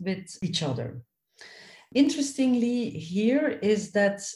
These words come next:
the cords, because this work is actually made of the same materials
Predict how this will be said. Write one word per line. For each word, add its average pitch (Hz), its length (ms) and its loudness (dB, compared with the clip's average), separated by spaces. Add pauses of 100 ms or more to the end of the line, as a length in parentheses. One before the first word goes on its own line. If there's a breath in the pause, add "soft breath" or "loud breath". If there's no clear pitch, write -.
the 175 200 -4
cords, 226 720 2
because 196 260 -2
this - 340 -8
work 214 300 2
is - 220 -6
actually 190 380 -4
made 185 240 0
of 147 160 -6
the 156 80 -10
same 233 340 4
materials 160 720 -4